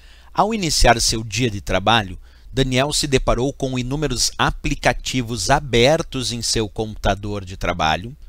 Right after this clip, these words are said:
o que o deixa-, o que deixava sua máquina mu-, lenta e sujeita a travamentos frequentes. Ele constatou ainda que somente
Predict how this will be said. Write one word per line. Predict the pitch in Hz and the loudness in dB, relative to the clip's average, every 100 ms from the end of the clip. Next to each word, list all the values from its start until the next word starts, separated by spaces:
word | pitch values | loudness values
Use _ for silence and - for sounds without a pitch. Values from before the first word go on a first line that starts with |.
| - - - | -20 -20 -12
o | 120 | -8
que | 120 139 | -4 0
o | |
deixa-, | 131 123 - 127 143 - | 2 2 4 4 4 0
o | 127 | -6
que | 127 | 0
deixava | 123 - 127 147 | 0 4 4 4
sua | 139 - 117 | 0 0 2
máquina | 120 135 139 127 | 2 0 -2 -2
mu-, | 123 123 135 - | -4 -8 -10 -10
lenta | 123 131 135 165 190 185 196 208 - - | -4 2 4 2 0 2 2 -2 -12 -6
e | 143 | -4
sujeita | - 127 143 160 - | -2 0 0 2 0
a | 143 | 0
travamentos | - 143 180 175 160 131 143 170 - 165 - | 4 4 6 2 0 2 0 0 -6 -6 -4
frequentes. | - 170 - 139 151 - - - - - - - - | -2 -2 0 -2 -2 -6 -6 -6 -12 -20 -20 -20 2
Ele | 147 160 | 4 4
constatou | - - 214 233 - 147 - 147 131 | 0 -2 -2 -2 2 0 2 2 2
ainda | 107 160 170 104 - - - | 2 -2 0 -2 -2 -18 -8
que | 131 | -2
somente | - 135 131 190 - 147 | 2 4 2 -2 -4 -6